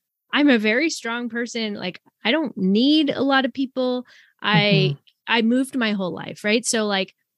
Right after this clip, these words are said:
Speaker 1: I, I left home. I was eighteen and I
Speaker 2: Mm-hmm.
Speaker 1: lived with another family for a year, and I wasn't, like, homesick and all that. Like, I just have always been in a quickly adaptable person.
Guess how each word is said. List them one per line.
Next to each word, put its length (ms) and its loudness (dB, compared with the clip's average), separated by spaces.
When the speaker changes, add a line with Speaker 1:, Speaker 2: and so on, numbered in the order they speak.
Speaker 1:
I, 260 2
I 140 -2
left 300 -4
home. 280 -4
I 120 -2
was 200 -6
eighteen 760 -6
and 160 0
I 100 2
Speaker 2:
Mm-hmm. 100 -2
Speaker 1:
lived 220 -6
with 120 -12
another 320 -4
family 380 -6
for 120 -8
a 60 -2
year, 220 0
and 200 -2
I 120 -2
wasn't, 340 -4
like, 160 -6
homesick 680 -6
and 140 -6
all 140 -6
that. 160 -6
Like, 220 0
I 160 2
just 560 0
have 180 -2
always 380 4
been 280 0
in 140 -2
a 300 -6
quickly 500 -2
adaptable 840 -2
person. 680 -4